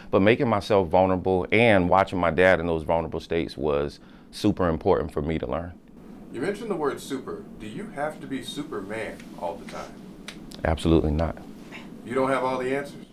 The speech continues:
Speaker 1: Absolutely not.
Speaker 2: You, you didn't, not, not even half of them?
Speaker 1: Not, not even half, not even a quarter of them. But through unity and through partnership and through asking questions and talking to other fathers,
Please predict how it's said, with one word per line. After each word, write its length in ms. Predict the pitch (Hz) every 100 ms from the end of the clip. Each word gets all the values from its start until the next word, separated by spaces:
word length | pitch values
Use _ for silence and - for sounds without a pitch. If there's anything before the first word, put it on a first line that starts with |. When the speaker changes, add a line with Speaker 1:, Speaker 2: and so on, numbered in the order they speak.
| -
Speaker 1:
Absolutely 560 | 87 - 90 101 82
not. 300 | 90 98 85 - - 110
Speaker 2:
You, 100 | 131
you 140 | 127
didn't, 180 | 131 131
not, 320 | 131 131 131
not 160 | 135 131
even 140 | 131
half 280 | 135 123 -
of 140 | 95
them? 360 | - - - -
Speaker 1:
Not, 340 | 98 107 - - - - -
not 220 | 120 143
even 160 | 127 107
half, 200 | 123 113
not 160 | 127
even 140 | 170 113
a 60 |
quarter 340 | - 165 107 82
of 120 | 73
them. 100 | - - - - - - - - -
But 140 | 127 120
through 140 | 135
unity 460 | 120 135 143 120 107
and 120 | 98
through 160 | 113
partnership 720 | 101 120 143 104 95 98 92
and 120 | 95 87
through 200 | 104 92
asking 460 | 104 110 - 92
questions 500 | - 101 92 90 85
and 180 | 82 82
talking 360 | - 113 113 87
to 60 |
other 200 | 85 82
fathers, 500 | 80 85 76 80 80